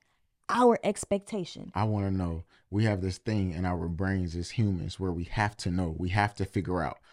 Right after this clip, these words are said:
Speaker 1: It's
Speaker 2: right?
Speaker 1: like you, you know, we make a plan,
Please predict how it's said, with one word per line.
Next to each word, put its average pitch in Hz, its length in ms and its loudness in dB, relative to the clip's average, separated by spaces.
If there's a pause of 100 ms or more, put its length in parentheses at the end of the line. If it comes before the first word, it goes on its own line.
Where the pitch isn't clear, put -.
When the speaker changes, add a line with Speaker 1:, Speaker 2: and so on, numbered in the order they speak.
Speaker 1:
It's 226 160 2
Speaker 2:
right? - 100 2
Speaker 1:
like 233 360 2
you, 247 360 0 (320)
you 214 160 2
know, 202 140 4
we 240 220 4
make 359 240 4
a 285 40 4
plan, 285 460 -4